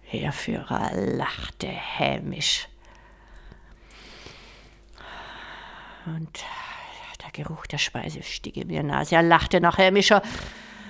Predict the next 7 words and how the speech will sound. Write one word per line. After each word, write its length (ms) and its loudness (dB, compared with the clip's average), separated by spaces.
Er 160 2
lachte 400 2
so 160 2
hämisch, 560 4
dass 240 0
die 120 0
Umstehenden 840 0